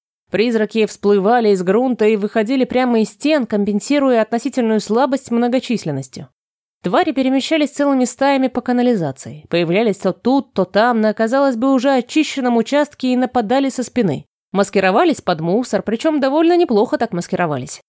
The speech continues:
Даже эльфийские рейнджеры подчас их не находили до тех пор, пока на чьём-нибудь горле не смыкалась зубастая пасть.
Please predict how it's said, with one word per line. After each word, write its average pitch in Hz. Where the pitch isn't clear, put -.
Даже 262
эльфийские 269
рейнджеры 254
подчас 277
их 247
не 254
находили 254
до 220
тех -
пор, 320
пока 240
на 233
чьём-нибудь 220
горле 226
не 214
смыкалась 226
зубастая 214
пасть. -